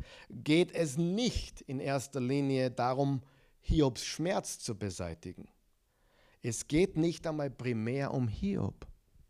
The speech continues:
Worum oder um wen geht es im Buch Hiob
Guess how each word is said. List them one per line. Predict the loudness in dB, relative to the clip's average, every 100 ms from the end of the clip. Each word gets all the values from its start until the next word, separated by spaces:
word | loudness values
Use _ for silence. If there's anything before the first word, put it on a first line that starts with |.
| _ _ _ -18 -18 -20 _ _ _ _ _ _ _ _ _ -20 _ _ _ _ -20 _ _ _ _ 0
Worum | 4 6 6 4 -6 -8
oder | 0 2
um | 4 4
wen | 4 4 4
geht | 2 2
es | 2
im | 2
Buch | 2 -2
Hiob | -2 0 -2 -4